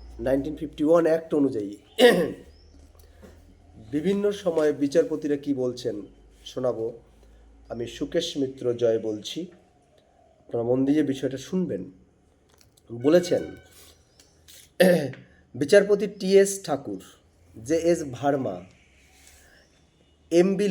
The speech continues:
লকুর, এস এ বোদ্দে, এ কে গোয়েল, ইউ ইউ লতিফ,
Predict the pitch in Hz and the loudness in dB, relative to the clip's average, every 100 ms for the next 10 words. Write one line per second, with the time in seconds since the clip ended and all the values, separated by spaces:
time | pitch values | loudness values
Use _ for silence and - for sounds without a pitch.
0 | 165 165 - 120 - - _ 156 160 196 | 2 2 0 -4 -6 -14 _ -6 0 0
1 | 147 156 139 127 110 92 - _ - 160 | 2 0 -2 -2 -2 -2 -12 _ -8 -4
2 | 190 151 147 156 127 101 - - - 160 | -2 0 2 4 4 -2 -12 -20 -14 -4
3 | 180 185 185 170 170 175 143 | -2 -2 -2 0 0 0 -2